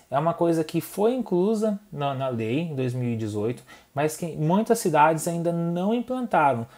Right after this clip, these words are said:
por causa dessa quantidade de requisitos. Se não tiver esses requisitos, essas próximas atribuições que a gente vai ver não podem ser executadas. Por quê? Uma gar-, é uma garantia da, do agente para que ele não sofra, é,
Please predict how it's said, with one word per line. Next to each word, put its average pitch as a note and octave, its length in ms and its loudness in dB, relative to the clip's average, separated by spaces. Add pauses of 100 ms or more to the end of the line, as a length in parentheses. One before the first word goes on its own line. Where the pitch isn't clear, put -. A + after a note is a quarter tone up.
por D#3 160 2
causa D#3 220 4
dessa E3 240 -2
quantidade F#3+ 720 0
de E3 80 -6
requisitos. G3 760 -2 (280)
Se A#3 440 0
não A3 320 4
tiver G3+ 320 2
esses - 220 -6
requisitos, D#3 680 -2 (180)
essas D3+ 240 -2
próximas F#3 440 2
atribuições C#3 560 -4
que - 80 -2
a A#2+ 40 -2
gente B2 200 -4
vai G#2+ 180 2
ver D#3 300 2 (200)
não E3+ 560 4 (140)
podem D#3+ 500 6 (120)
ser D3 580 -2
executadas. C#3 960 0 (380)
Por A3+ 180 4
quê? D#3 360 2 (200)
Uma C3+ 160 -2
gar-, D3 300 2
é D3 80 2
uma D3 160 0
garantia F#3 800 2 (340)
da, D3 320 2
do D3+ 220 2
agente D#3+ 520 0
para D#3 280 2
que D#3 100 -2
ele D#3 100 0
não D#3 460 0
sofra, G3 680 0
é, D#3 580 0